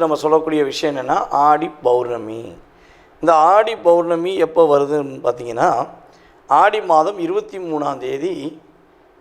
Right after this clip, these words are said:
ஆடி பௌர்ணமி. முழு நிலவு, அப்படியே வெளிச்சம் அற்புதமா இருக்கும்.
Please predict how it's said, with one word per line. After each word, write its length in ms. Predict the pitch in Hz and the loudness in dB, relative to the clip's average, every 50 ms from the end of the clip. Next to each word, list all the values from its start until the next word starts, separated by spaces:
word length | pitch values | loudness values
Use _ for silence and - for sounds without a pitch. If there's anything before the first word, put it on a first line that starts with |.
| _ _ _ _ - | _ _ _ _ 0
ஆடி 260 | 127 139 156 160 165 156 143 | 2 2 2 2 0 -2 0
பௌர்ணமி. 340 | 135 135 143 139 139 135 131 - - _ _ _ _ _ _ - | 0 0 0 0 -4 -10 -10 -14 -20 _ _ _ _ _ _ -14
முழு 300 | - 131 135 147 175 214 226 - - - - - _ _ _ _ _ - | -10 -8 -6 -2 -2 -2 -2 -2 -8 -16 -20 -20 _ _ _ _ _ -8
நிலவு, 360 | 131 135 143 151 147 - - - - - - - _ _ | -6 2 4 4 4 4 0 -10 -12 -18 -20 -20 _ _
அப்படியே 260 | - 113 120 143 165 156 135 | -10 -6 -4 -2 -2 0 0
வெளிச்சம் 420 | 139 147 156 151 - - 165 139 123 127 | -2 -2 -2 -6 -4 -4 -4 -2 -2 -6
அற்புதமா 720 | 127 127 120 - - - _ - - 202 175 156 151 160 165 | -6 -6 -8 -10 -14 -20 _ -4 -2 0 0 2 2 4 2
இருக்கும். 280 | 143 131 - - - | 2 2 -4 -12 -16